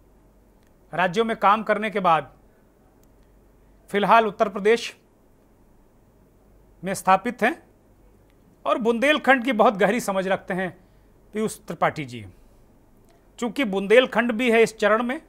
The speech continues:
और पूर्वांचल भी है उत्तर प्रदेश में, तो मैंने आज पीयूष त्रिपाठी जी को आमंत्रित किया। बहुत स्वागत, बहुत धन्यवाद, बहुत आभार पीयूष जी आपका। तो आज हमारे पैनल में दो पीयूष हैं, एक पंत और एक त्रिपाठी। मुझे ऐसा ही लग रहा है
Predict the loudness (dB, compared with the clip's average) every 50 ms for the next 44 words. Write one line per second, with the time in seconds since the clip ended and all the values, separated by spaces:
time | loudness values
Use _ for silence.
0 | _ _ _ -6 -6 -4 -4 -4 -2 0 0 0 0 -2 -4 -4 -2 -2 -2 -2
1 | -2 -4 -4 -6 -4 -8 -8 -4 -4 -4 -6 -6 -10 -14 -14 -14 _ _ _ _
2 | _ _ _ _ _ _ _ _ -10 -8 -6 -4 -4 -2 -2 -4 -4 -6 -8 -8
3 | -6 -8 -6 -4 -4 -4 -4 -4 -6 -8 -4 -2 -2 -2 -2 -4 -8 -8 -10 -6
4 | -4 -4 0 0 0 -2 0 0 0 0 0 -2 -2 -2 -4 -2 -2 -4 -4 -2
5 | -2 -2 -2 -2 -6 -12 -20 _ _ _ -2 -2 0 0 0 0 2 2 2 0
6 | 0 -4 -8 -10 -10 -10 -10 -10 -12 -12 -14 -18 -20 -20 -20 -20 _ _ _ _
7 | _ _ _ _ _ _ _ _ _ _ _ _ _ _ _ _ _ _ _ _
8 | 4 6 8 8 8 8 6 6 6 6 4 2 2 2 2 0 0 4 6 6
9 | 6 6 2 -4 -4 -4 -6 -8 -14 -18 -20 -20 _ _ _ _ _ _ _ _
10 | _ _ _ -2 -2 -2 -2 0 2 2 2 0 -4 -12 -16 -16 _ _ -2 -2
11 | -2 -2 -4 -6 -6 -4 -4 -4 -4 -6 -12 -16 -18 -20 _ _ _ _ _ _
12 | _ _ _ _ _ _ _ _ _ _ _ _ -10 -4 4 6 6 6 6 6
13 | 4 4 4 4 4 6 8 8 8 8 8 6 4